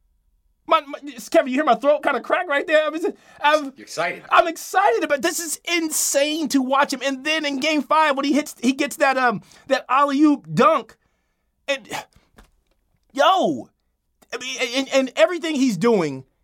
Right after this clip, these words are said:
Speaker 1: he's just staying within the parameters of his game. He did, he's not out there trying to shoot threes. I don't think I saw, he did not take a three-point shot in this last game. And I've said this forever.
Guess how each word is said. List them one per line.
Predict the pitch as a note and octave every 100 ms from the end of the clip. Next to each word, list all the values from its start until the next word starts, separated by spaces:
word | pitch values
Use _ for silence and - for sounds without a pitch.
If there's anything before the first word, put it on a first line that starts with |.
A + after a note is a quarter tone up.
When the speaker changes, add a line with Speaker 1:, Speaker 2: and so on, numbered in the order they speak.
| _ _ _ _ _ _ _
Speaker 1:
he's | - A3+ -
just | - B3+ C4+ C4+ C#4
staying | - - A3+ G#3+ G#3+ G3+
within | E3+ - G3+ G#3+
the | A3+
parameters | F#3 F#3 F3+ F#3 F3+ F3 E3 -
of | E3+ E3
his | D3 D3+ B2+
game. | B2+ B2+ G#2 F#2+ _ _ - -
He | G#3+
did, | A3+ A3
he's | F#3+ F3
not | G#3+ A3
out | A3
there | A3
trying | G3+ G3
to |
shoot | F#3 F3+
threes. | G3+ G3+
I | F#3+
don't | B3+
think | G#3+ F#3+
I | E3
saw, | - G#3 C#3+
he | A2 G#3+
did | F#3 C3
not | E3 G3 -
take | G3 G3
a | D#3
three-point | C3 E3+ E3+ E3 D3
shot | - C#3 -
in |
this | B2 C3+
last | A#2+ G#2+
game. | B2+ G#2 - - -
And | D#3+
I've | A#3+ -
said | A3+ G3
this | G3
forever. | F3 F3 E3 G2+